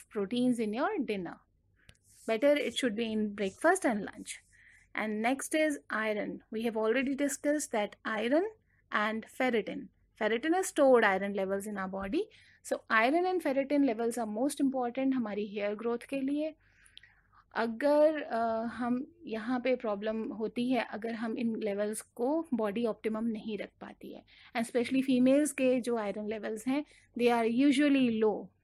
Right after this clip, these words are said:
because of, uh, <clears throat> monthly menstruation। So there is, that is important that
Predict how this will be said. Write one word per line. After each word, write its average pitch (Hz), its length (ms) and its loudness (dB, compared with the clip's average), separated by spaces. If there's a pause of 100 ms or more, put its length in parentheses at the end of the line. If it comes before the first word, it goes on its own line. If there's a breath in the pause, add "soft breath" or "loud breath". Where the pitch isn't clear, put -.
because 226 440 -2 (920)
of, 285 220 8
uh, 202 600 -6 (280)
<clears throat> 311 280 12
monthly 240 280 2
menstruation। 226 720 -6 (640 soft breath)
So 349 180 4 (440 soft breath)
there 277 400 4
is, 285 120 0
that 233 400 -2
is 330 160 2
important 269 460 2
that 247 140 2